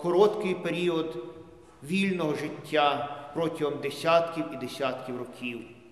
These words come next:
І, мабуть, ніколи, починаючи від кінця вісімдесятих років, цей день не проходив у нас в такому сумі, в такій тривозі, як цього року. Бо ніколи ще від часу виходу з Совєтського Союзу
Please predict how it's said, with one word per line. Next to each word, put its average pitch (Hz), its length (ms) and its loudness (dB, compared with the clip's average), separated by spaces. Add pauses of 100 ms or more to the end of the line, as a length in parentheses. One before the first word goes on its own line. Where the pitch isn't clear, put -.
(1400)
І, 151 60 -6
мабуть, 202 320 4
ніколи, 185 460 2
починаючи 147 1080 0 (260)
від 151 140 -2
кінця 147 420 -2
вісімдесятих 151 800 -2
років, 143 520 -2 (380)
цей 170 200 0
день 196 240 6
не 190 80 2
проходив 180 640 4 (240)
у 160 60 -2
нас 160 360 2
в - 40 -8
такому 156 560 -2
сумі, 175 480 0
в 139 80 -4
такій 143 300 -6
тривозі, 147 720 -2 (220)
як 147 240 -2
цього 143 260 -4
року. 139 340 0 (440)
Бо 180 100 6
ніколи 196 420 8
ще 196 500 2 (280)
від 160 180 -4
часу 175 360 2
виходу 165 400 2
з - 100 -8
Совєтського 156 480 -2
Союзу 151 720 -2